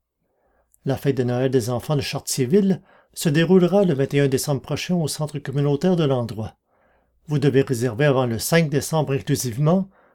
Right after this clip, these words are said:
auprès de josie stringer arobase hotmail point com. Les cinq, six et sept décembre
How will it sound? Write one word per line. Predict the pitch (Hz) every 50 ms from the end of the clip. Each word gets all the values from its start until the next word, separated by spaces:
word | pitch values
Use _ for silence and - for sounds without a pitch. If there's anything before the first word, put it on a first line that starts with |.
| _ _ -
auprès | 147 139 - - 165 165 151
de | 120 127 123 120 117 175
josie | 175 135 139 170 170 143 - 196 185
stringer | - - - - 151 139 131 131 143 151 160 165 160 _ _ _ _ _ _ _ _ _ _ _ _ _ _ _ -
arobase | 170 165 139 156 151 123 135 143 151 151 147 - - - _ _ _ -
hotmail | 165 151 - - 151 156 151 156 143
point | - 143 135 117
com. | - - 110 104 95 92 85 - _ _ _ _ _ _ _ _ _ _ _ _ _ _ _ _ _ _ _ _ _ _ _ _ -
Les | - 151 143
cinq, | - - - 208 214 214 190
six | - - 220 196 - 165
et |
sept | 135 - 180 147 139
décembre | 151 143 - - 165 185 202 202 185 147 156